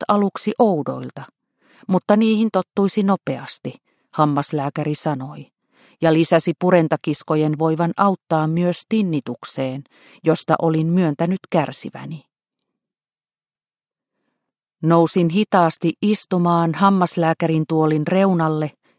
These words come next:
ja siitä jaloilleni. Varovaisuudesta huolimatta tunsin huimausta, jota säesti omituinen hurina korvissa. Otin tukea pöydän kulmasta.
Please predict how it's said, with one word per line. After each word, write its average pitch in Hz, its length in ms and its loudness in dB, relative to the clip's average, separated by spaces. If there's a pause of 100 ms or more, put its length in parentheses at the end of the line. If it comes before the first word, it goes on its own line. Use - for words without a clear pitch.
(120)
ja 214 80 2
siitä 202 380 0
jaloilleni. 147 840 -2 (1040)
Varovaisuudesta 156 960 2
huolimatta 156 640 -2
tunsin 170 440 -4
huimausta, 151 720 -4 (480)
jota 160 200 0
säesti 151 640 -2 (100)
omituinen 180 680 0
hurina 170 400 0
korvissa. - 640 -6 (1080)
Otin 156 340 0
tukea 156 420 0
pöydän 135 400 0
kulmasta. - 560 -16